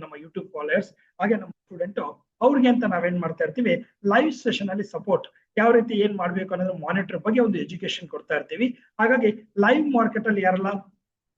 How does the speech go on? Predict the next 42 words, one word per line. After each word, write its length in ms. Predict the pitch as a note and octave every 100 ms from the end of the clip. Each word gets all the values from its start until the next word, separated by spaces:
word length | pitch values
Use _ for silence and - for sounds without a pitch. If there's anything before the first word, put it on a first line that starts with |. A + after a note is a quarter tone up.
| G#3+
ನೋಡ್ಬೇಕು 360 | A3+ G#3 G#3 F#3+
ಅಂತಿದ್ರೆ, 360 | - E3+ E3 B2+ - _ C4
ಏನಪ್ಪ 260 | C#4 C4 A#3 F#3
ಲೈವ್ 140 | F#3+ F3
ಮಾರ್ಕೆಟ್ 300 | D#3+ E3+ D#3+
ಅಂತ 100 | D3 B3+
ಹೇಳಿದ್ರೆ 220 | C4 F#3 - - -
ವೆರಿ 160 | A3+ C4+
ಸಿಂಪಲ್. 340 | - G#3 - G3+ -
ಇಲ್ಲಿ 120 | F3+ F3+
ನೋಡಿ, 140 | G#3+ B3+ -
ಇವತ್ತಿನ 280 | G#3 G#3 A3+ G#3
ಸ್ಕ್ರೀನ್ 240 | - F3+
ಶಾಟ್ 160 | F#3+ F#3+
ನಾನು 100 | E3+
ನೀವು 100 | E3 D#3
ನೋಡಿದ್ರೆ 240 | F3 D#3+ D3+
ಗೊತ್ತಾಗುತ್ತೆ, 440 | D#3 G#3 A3 G3+ D#3+ - _ - G3+
ಎಕ್ಸಾಕ್ಟ್ 420 | E3+ - C4+ C#4 G3+
ಒನ್ 100 | A3+ -
ಫಾರ್ಟಿ 240 | G3 G3+ -
ಫೈವ್ 140 | F#3 G3+
ಗೆ 60 | E3+
ನಿಫ್ಟಿಲಿ 380 | E3 - G#3+ F#3+ G3+
ಏನ್ 120 | A#3 -
ಆಕ್ಷನ್ 260 | - F#3+ F3
ಪ್ಲಾನ್ 180 | F3 F3 D3+
ಮಾಡ್ಬೇಕು, 400 | D3 A3 - D#3 - _ -
ಯಾವ 100 | G3+ B3
ರೀತಿ 160 | B3 A#3+ F3+
ಮಾರ್ಕೆಟ್ 320 | E3+ G3 - E3+
ಮೂವ್ 100 | D#3
ಆಗುತ್ತೆ, 220 | D#3 D#3 F3
ಎಷ್ಟು 220 | - B3 F#3
ರಿಸ್ಕ್ 200 | G3 -
ಅನ್ನೋದ್ರ 240 | D#3+ D3+ -
ಬಗ್ಗೆ 200 | A#3+ G#3+ F3+ - - -
ನಿಫ್ಟಿ 280 | B3 B3 D4 F#3
ಎಡ್ಜಿಂಗ್ 280 | F3 - G#3 E3+
ಬಗ್ಗೆ 160 | D#3+ D3
ಡಿಸ್ಕಸ್ 300 | - E3+ - D3+
ಮಾಡಿದೀವಿ 300 | D3 F3+ C4+